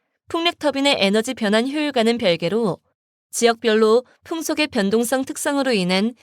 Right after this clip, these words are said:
실제적인 발전량의 지표를 이용률이라고 합니다. 우리나라의 경우 육상 풍력의 이용률은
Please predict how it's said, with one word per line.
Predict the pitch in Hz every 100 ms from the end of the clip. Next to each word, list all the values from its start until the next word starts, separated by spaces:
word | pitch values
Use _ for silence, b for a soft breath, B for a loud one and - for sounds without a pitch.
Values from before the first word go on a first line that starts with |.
| b -
실제적인 | 349 320 320 269 262 269
발전량의 | 226 175 226 226 220 233
지표를 | 202 - 185 233 208 - _
이용률이라고 | 220 233 262 254 247 226 202
합니다. | 202 202 175 139 156 _ _ _ _ _ _ _ _ _ _
우리나라의 | 214 226 247 247 247 240
경우 | 202 170 196 311 _ _ _ -
육상 | 202 - 277
풍력의 | 277 285 285 277 247
이용률은 | 202 208 196 202 254